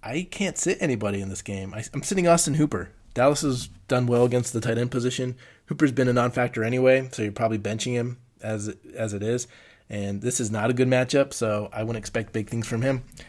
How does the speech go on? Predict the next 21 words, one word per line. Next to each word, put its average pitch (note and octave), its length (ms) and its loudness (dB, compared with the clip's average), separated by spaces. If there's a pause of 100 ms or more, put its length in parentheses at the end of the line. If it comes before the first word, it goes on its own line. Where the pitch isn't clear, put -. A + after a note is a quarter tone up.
(220)
He's B2+ 160 -4
on A#2 120 0
your A2 80 0
bench. A2+ 340 0 (560)
Everyone G#3 220 6
else G3+ 180 8
I'm C3 120 2
starting. A#2+ 400 4 (580)
Uh, G2 240 -4
I'm, A#2+ 260 -6 (400)
for - 220 -4
different D3+ 300 6
reasons, A#2 360 4
though. G#2+ 280 -2 (960)
Baker D#3 220 8
Mayfield, D#3 600 8 (100)
he - 80 -4
has B2 140 4
a A#2 40 -2
great B2+ 160 4
matchup. B2+ 500 4